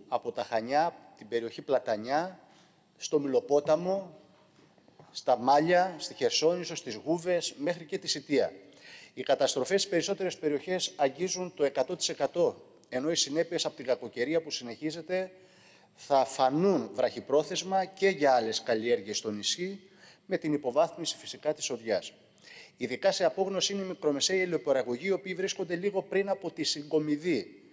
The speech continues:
Και ενώ είναι σε δεινή θέση από καταστροφές στην παραγωγή τους από το δάκο το δύο χιλιάδες δεκαεννιά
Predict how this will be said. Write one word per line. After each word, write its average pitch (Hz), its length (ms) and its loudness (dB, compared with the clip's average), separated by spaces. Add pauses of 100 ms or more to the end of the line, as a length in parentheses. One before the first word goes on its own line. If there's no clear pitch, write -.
(280)
Και - 100 0
ενώ 139 200 4
είναι 190 180 0
σε - 160 4
δεινή 131 340 -2
θέση 151 340 2
από 117 140 -4
καταστροφές 110 640 -4
στην 107 120 -14
παραγωγή 107 440 -6
τους 143 180 -10
από 110 100 -12
το 110 120 0
δάκο 120 280 2
το 104 120 -8
δύο 123 120 -8
χιλιάδες 123 420 -4
δεκαεννιά 101 600 -4